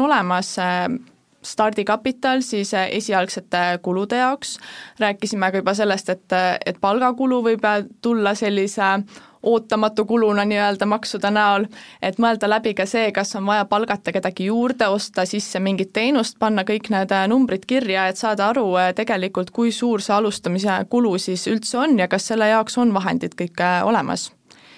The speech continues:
Ja, ja kui on siis, äh, näha, et ongi vaja meeskonda kedagi, äh, juurde täiendavalt, et kõiki oskusi ei kata üksinda ära,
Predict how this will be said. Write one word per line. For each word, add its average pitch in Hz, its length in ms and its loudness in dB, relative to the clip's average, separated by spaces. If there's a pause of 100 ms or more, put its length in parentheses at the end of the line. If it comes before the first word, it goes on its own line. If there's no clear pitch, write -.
(320)
Ja, 196 320 4
ja 202 180 2
kui 214 220 0
on 196 120 0
siis, 202 400 -4
äh, 196 260 2 (360)
näha, 220 520 2
et 202 200 -4
ongi 214 460 0
vaja 214 300 4
meeskonda 190 960 2
kedagi, 190 540 -2
äh, 180 240 2
juurde 269 360 2
täiendavalt, 240 640 2
et 202 260 -4
kõiki 233 460 0
oskusi 202 840 -2
ei 202 160 0
kata 226 420 0
üksinda 254 460 0 (220)
ära, 254 160 2